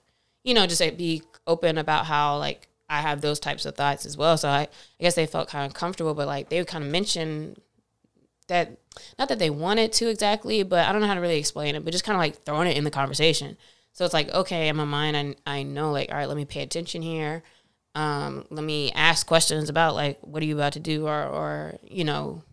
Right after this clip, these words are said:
to, to see how much they're, like, really ideating it. Um, and just, again, it was kind of a situation of needing to just kinda be there and be responsive and attentive.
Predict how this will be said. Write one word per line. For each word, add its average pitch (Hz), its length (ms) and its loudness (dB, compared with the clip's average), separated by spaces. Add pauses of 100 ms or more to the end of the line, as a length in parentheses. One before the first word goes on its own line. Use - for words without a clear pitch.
(340)
to, 180 140 2
to - 300 0
see 185 240 0
how 170 200 0
much 160 300 0
they're, 156 200 2
like, 139 180 0
really 156 280 0
ideating 151 600 0
it. 143 180 -10 (580)
Um, 147 560 -2 (220)
and 170 140 0
just, 170 220 0
again, 165 360 0
it 156 60 -2
was 151 180 -4
kind 170 220 -2
of 151 100 -4
a 143 60 -2
situation 147 460 -4
of 143 120 -8
needing 156 340 -4
to 151 60 -6
just 143 240 -4
kinda 147 220 -4
be 151 300 -2
there 160 500 0
and 147 160 -6
be 151 120 -4
responsive 147 600 -6
and 147 100 -8
attentive. 160 600 -6